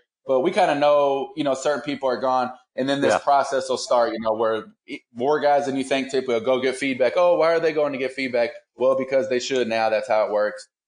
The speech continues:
Speaker 1: Um, and then we'll kinda go and, you know, the dominoes will start falling a little bit on who's coming and who's going back.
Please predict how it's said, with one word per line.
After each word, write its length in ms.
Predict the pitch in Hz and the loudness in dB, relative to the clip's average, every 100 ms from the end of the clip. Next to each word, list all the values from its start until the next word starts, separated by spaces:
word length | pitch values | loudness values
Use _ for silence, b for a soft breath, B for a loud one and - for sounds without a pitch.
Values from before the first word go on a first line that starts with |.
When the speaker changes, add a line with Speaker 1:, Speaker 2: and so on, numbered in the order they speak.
| _ - | _ -4
Speaker 1:
Um, 520 | 110 107 104 98 92 - | 0 0 0 -4 -10 -6
and 160 | 127 135 | -2 0
then 100 | 135 | 0
we'll 100 | 135 | 0
kinda 260 | 143 131 | 0 0
go 360 | 120 131 131 123 | 2 2 4 2
and, 220 | 120 113 - | 0 -4 -8
you 200 | 131 139 | -6 -2
know, 120 | 127 | 0
the 140 | 120 | 0
dominoes 520 | 107 131 131 127 127 123 | 0 2 2 0 -2 -2
will 80 | |
start 280 | 117 127 117 - | -2 0 0 0
falling 300 | 131 123 117 | 0 2 0
a 80 | |
little 180 | 113 117 | -2 -4
bit 200 | 110 110 | -2 -2
on 100 | 107 | -4
who's 180 | 117 117 | -6 -6
coming 280 | - 113 110 | -4 -4 -4
and 100 | 107 | -8
who's 140 | 107 | -8
going 200 | 104 95 | -6 -2
back. 180 | 98 95 | 0 -2